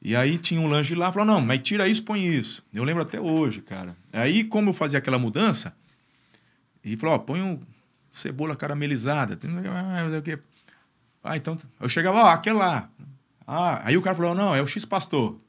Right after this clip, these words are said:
E ficou. Falou, "Ó, manda o X Pastor." Ah, pegou, cara. E era o X Pastor. E, e desse jeito foi. E eu não tinha ninguém, né? Aí, em dois mil e nove, as coisas começaram a se ajustar, né?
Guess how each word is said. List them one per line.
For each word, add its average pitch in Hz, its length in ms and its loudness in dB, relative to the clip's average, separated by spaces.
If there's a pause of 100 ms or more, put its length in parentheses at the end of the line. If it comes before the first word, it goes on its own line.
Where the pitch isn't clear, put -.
(560)
E 175 100 4
ficou. 233 480 4
Falou, 226 200 4
"Ó, 160 100 6
manda 214 220 2
o - 20 -2
X 208 160 -4
Pastor." 160 340 -4
Ah, 147 60 -2
pegou, 254 520 -4
cara. 92 320 -10 (140)
E 107 140 -4
era 113 120 -2
o 139 40 -2
X 151 180 -6
Pastor. - 540 -6 (580)
E, 123 320 0 (640)
e 110 100 0
desse 131 260 2
jeito 110 260 0
foi. - 340 -6 (420)
E 113 120 2
eu 135 100 4
não 143 100 4
tinha 127 200 -2
ninguém, 202 380 0 (680)
né? 180 360 0 (420)
Aí, 113 260 2
em - 20 2
dois 131 240 2
mil 135 260 2
e 131 40 2
nove, 143 420 2
as 113 100 -2
coisas 131 320 -4
começaram 135 800 -4
a 101 80 -8
se - 160 -6
ajustar, 135 800 -4 (440)
né? 123 360 -4